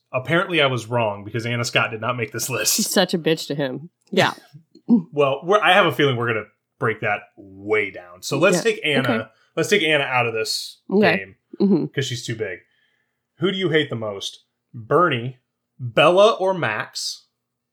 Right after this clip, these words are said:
Speaker 2: Oh, they get to be together?
Speaker 1: They're together. They're, they're a unit.
Speaker 2: Mm.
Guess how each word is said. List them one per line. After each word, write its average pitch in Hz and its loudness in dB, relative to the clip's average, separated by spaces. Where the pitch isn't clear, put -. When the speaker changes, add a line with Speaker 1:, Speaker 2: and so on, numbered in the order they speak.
Speaker 2:
Oh, 202 6
they 196 4
get 202 2
to 208 -4
be 190 -2
together? 175 -2
Speaker 1:
They're 185 4
together. 143 0
They're, 131 -2
they're 143 2
a 147 0
unit. 120 -4
Speaker 2:
Mm. 139 -6